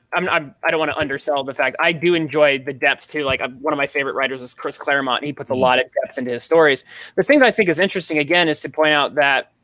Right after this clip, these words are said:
Speaker 1: what brings you into the story a lot of times initially is kind of some of the flash, and you
Speaker 2: Mm-hmm.
Speaker 1: stay for some of the depth.
Speaker 2: Yes.
Speaker 1: But that, that the depth comes, like, it didn't, I don't think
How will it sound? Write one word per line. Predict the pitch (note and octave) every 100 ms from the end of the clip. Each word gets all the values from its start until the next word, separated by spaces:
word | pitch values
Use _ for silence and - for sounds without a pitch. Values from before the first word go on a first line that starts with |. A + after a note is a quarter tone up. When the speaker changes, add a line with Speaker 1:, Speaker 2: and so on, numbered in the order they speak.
| _ - - - - -
Speaker 1:
what | F3 E3+
brings | E3 G3+ C4 G3+
you | G3+
into | G3+ G#3 E3
the | D#3+
story | - F#3+ E3 D3
a | - C#3+
lot | D3 D3
of |
times | - D3 C#3 C#3 -
initially | D#3+ F#3+ - B2+ G2+ F2 _ _ _ _ -
is | D#3 D3
kind | E3 D3+
of |
some | - D3+
of | C3
the |
flash, | C3 D3 B2 A#2 - - - _
and | D#3
you | D#3
Speaker 2:
Mm-hmm. | D3
Speaker 1:
stay | - G#3 G#3+ F3+ D#3
for | - D#3 C#3+
some | D#3+ D3
of |
the | C3
depth. | B2+ C3 B2 - - -
Speaker 2:
Yes. | -
Speaker 1:
But | F3+
that, | G3 - - -
that | F#3 F#3+
the | E3+ F3+
depth | D#3+ A#3 A3+ -
comes, | - A3 A#3 G3+ D#3+ D#3 -
like, | F3+
it | -
didn't, | C#4 A#3+ _ _ - _ _ _ - -
I | G3
don't | A3 C#4 -
think | - A#3+ G3 - -